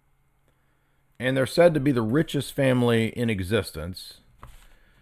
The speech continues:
And if you're familiar with, you know, conspiracy lore and kind of the goofier, uh, you know, two thousands era conspiracy stuff, going back to, you know, Dan Brown garbage, right?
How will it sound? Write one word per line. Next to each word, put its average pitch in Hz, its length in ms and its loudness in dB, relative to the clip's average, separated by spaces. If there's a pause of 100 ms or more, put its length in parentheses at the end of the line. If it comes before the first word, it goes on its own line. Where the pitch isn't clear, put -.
(220)
And 131 260 6
if 139 160 -4
you're 143 140 2
familiar 170 360 4
with, 131 300 2
you 135 80 -2
know, 107 80 0
conspiracy 110 800 -4
lore 98 480 -2
and 98 120 -4
kind 131 160 -4
of 104 120 -4
the 90 260 -4 (640)
goofier, 101 920 -2
uh, 50 600 -14
you 107 120 -14
know, 87 160 -10
two 110 200 -6
thousands 104 720 0
era 98 360 -4
conspiracy 101 720 -8
stuff, 92 560 -6 (420)
going 110 340 -2
back 101 340 4
to, 92 500 -4 (1400)
you 117 100 -6
know, 92 120 -4
Dan 117 320 6
Brown 104 440 2
garbage, 80 460 -4
right? 90 340 -2